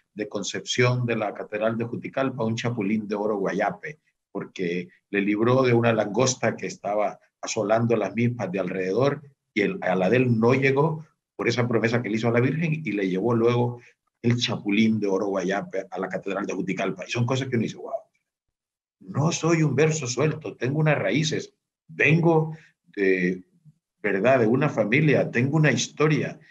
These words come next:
que, que, que me acompaña, ¿verdad? Y, y que me ayuda a tener mi propia personalidad y a ser único e irrepetible". Creo que eso es muy bueno. Y eso hace que los hijos se sientan orgullosos de su familia, de uno mismo, de los ancestros, ¿verdad? Y de ver cómo la,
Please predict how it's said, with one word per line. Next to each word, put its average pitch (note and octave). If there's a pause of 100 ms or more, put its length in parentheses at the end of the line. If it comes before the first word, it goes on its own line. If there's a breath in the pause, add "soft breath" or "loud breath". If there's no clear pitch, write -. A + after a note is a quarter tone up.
(240 soft breath)
que, G#2+
que, -
que G2+
me G2+
acompaña, F#2 (300 soft breath)
¿verdad? G#2
Y, A2
y -
que G#2+
me G2+
ayuda A#2+
a C3+
tener B2
mi B2+
propia A#2+
personalidad A2
y A2
a F#2+
ser A#2
único B2
e G2+
irrepetible". F#2 (340)
Creo A3
que A3
eso A3
es E3+
muy A2
bueno. - (800)
Y A#2
eso -
hace C#3+
que B2
los G#2
hijos C3+
se -
sientan A2+
orgullosos F#2+
de F2
su D#2+
familia, A2+
de F2+
uno A2
mismo, C#3 (320 loud breath)
de F#2+
los F2+
ancestros, D3+ (340)
¿verdad? G#2+
Y G2+
de F2+
ver G#2
cómo B2
la, -